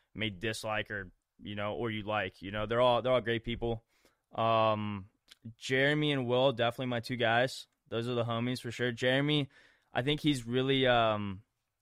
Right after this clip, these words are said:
kinda like, uh, not being seen in the best way, you know, but he's also kinda clowning himself in certain ways too, because, like, I saw some of that, like, firsthand, like, in the villa, like, what was happening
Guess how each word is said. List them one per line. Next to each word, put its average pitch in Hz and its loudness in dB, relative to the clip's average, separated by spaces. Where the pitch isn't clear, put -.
kinda 127 -2
like, 117 0
uh, 104 0
not 131 2
being 135 0
seen 123 -2
in 131 -2
the 117 -2
best 113 -2
way, 107 0
you - -6
know, 160 4
but 151 0
he's 143 4
also 170 4
kinda 135 0
clowning 123 0
himself 127 2
in 131 -4
certain 127 -2
ways 131 0
too, 120 0
because, 117 -4
like, 113 -2
I 120 4
saw 131 4
some 127 -2
of 120 0
that, 117 4
like, 117 0
firsthand, 117 -2
like, 113 -4
in 113 -4
the 110 -6
villa, 110 0
like, 107 0
what 113 0
was 101 -8
happening 120 -2